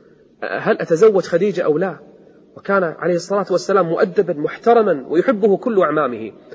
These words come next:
فجلس عند أعمامه يسألهم يريد الزواج ممن؟ من خديجة. ففرح أعمامه لأنها سيدة من، من، من، في قومها ولها مكانة وشرف، فذهب أعمامه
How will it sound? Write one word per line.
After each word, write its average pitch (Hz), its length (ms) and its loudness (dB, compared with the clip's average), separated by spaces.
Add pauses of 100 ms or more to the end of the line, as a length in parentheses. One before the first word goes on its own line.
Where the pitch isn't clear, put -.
(180)
فجلس 180 360 0
عند 180 240 0
أعمامه 175 560 0 (600)
يسألهم 208 640 2
يريد 180 280 0
الزواج 165 440 0
ممن؟ 185 380 -2
من 147 100 -2
خديجة. 110 540 -8 (1200)
ففرح 160 840 0 (140)
أعمامه 151 580 2
لأنها 170 440 -2
سيدة 190 460 -2
من، 175 300 -4
من، 143 240 -10
من، 175 260 -2
في 175 140 -4
قومها 175 480 2 (440)
ولها 170 260 4
مكانة 165 560 0
وشرف، - 640 -6 (760)
فذهب 170 400 2
أعمامه 160 560 -2